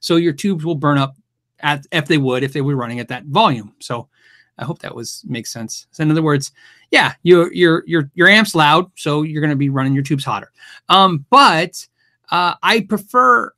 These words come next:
I think I prefer an equalizer through the effects loop. Um, but I plan to actually test that, so you know. Uh, I just, um, ordered a used attenuator that I trust, uh, from, um, Rivera.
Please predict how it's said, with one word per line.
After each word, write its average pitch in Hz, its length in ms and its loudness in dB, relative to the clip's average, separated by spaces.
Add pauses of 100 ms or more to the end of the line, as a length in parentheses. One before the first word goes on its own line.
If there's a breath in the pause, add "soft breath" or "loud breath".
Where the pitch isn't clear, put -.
I 247 140 2
think 220 180 -4
I 151 80 -2
prefer 143 300 -6
an 131 80 -2
equalizer 131 420 -6
through 135 160 -8
the 127 100 -4
effects 127 320 -10
loop. 190 220 -6 (240 soft breath)
Um, 175 260 4
but 262 340 4
I 180 80 -2
plan 269 280 -2
to 196 60 -2
actually 185 260 -4
test - 380 -4
that, 101 260 -14 (260)
so - 180 -4
you 135 120 0
know. 110 240 -8 (220)
Uh, 143 240 0
I 147 100 0
just, 143 420 -4 (100)
um, 143 280 -2
ordered 220 400 2 (260 loud breath)
a 143 100 2
used 160 480 0
attenuator 175 600 -2
that 160 120 -2
I 135 80 -4
trust, - 480 -6 (300 soft breath)
uh, 147 200 0
from, 143 600 0
um, 135 460 0
Rivera. 147 420 2